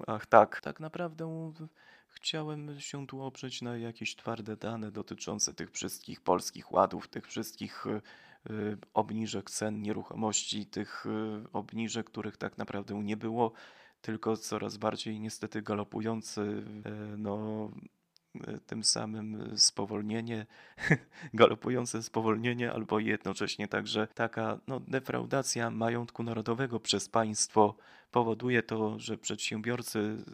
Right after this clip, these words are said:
są wikłani w tak zwanego, no, no, wrącze oko sokoła, z którego pod, y, jego oka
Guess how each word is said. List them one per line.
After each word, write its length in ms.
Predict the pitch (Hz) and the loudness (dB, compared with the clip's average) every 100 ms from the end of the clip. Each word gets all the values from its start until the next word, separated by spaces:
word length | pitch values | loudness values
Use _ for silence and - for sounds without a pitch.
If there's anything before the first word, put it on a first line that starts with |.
| - | -12
są 320 | - - 127 | -4 -2 -2
wikłani 480 | 117 113 127 127 117 | -6 -6 -4 -4 -4
w 60 | |
tak 220 | - 110 107 | 0 -2 -2
zwanego, 600 | 110 113 110 107 110 104 | 0 0 0 -2 -2 0
no, 240 | 104 104 - | 2 0 -2
no, 300 | 117 107 - - - - | -2 -2 -2 -8 -12 -4
wrącze 580 | 120 127 127 - 120 - | -2 -2 -2 0 0 0
oko 340 | - 113 - 107 | 4 2 2 -2
sokoła, 560 | - 104 - - - | -2 -2 0 0 0
z 180 | - - | -2 -6
którego 440 | - 107 98 107 101 | -4 -4 -2 -2 -2
pod, 380 | - 107 - | 2 2 0
y, 340 | - 107 - - | -8 -8 -8 -10
jego 400 | - 104 104 110 | -6 -4 -2 0
oka 360 | 92 104 107 | -2 0 0